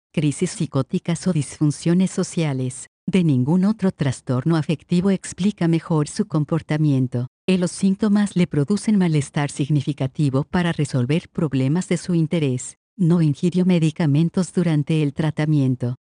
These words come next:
Se presentó con alineo y orientación mental. Análisis del motivo de la intervención. C R acude a consulta porque ha experimentado sentimientos de inestabilidad emocional personal,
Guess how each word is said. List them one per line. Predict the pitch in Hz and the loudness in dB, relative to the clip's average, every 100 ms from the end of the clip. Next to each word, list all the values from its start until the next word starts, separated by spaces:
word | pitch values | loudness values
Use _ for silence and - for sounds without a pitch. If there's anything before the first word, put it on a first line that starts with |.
| _ | _
Se | - 190 | -4 -2
presentó | 175 165 - 151 202 208 | 0 -2 0 0 0 0
con | - 156 | 0 0
alineo | 135 143 143 139 139 | 2 0 2 0 0
y | 180 | 0
orientación | 160 156 147 160 - 160 170 | 2 0 0 -4 0 0 2
mental. | 151 143 139 123 127 _ - | 2 2 -2 -4 -10 _ -2
Análisis | 170 151 185 196 - 185 | 2 2 2 0 -2 -2
del | 160 | 0
motivo | 151 127 - 208 208 | 0 -2 -2 0 2
de | 170 | 2
la | 151 | 2
intervención. | 147 143 143 143 139 - 151 127 123 - _ - | 0 0 0 2 0 0 -2 0 -4 -10 _ -16
C | - 214 220 190 | 0 2 4 2
R | 180 226 | 2 0
acude | 185 - 208 151 | 0 2 2 2
a | |
consulta | - 165 - 139 220 | 0 -2 0 -2 -2
porque | - 165 - 156 | -2 -4 -2 -2
ha | 165 214 | 0 0
experimentado | 208 - - 151 143 139 131 180 185 | -4 -6 -2 0 2 0 0 0 0
sentimientos | - 156 143 131 139 160 165 170 | 0 0 0 0 2 2 0 -2
de | - | 0
inestabilidad | 135 135 123 - 139 135 135 135 139 | 0 0 -2 -4 -2 0 0 0 0
emocional | 139 156 175 196 185 143 165 | 0 0 0 0 2 0 -2
personal, | - 139 - 190 180 139 | -4 -6 0 2 2 0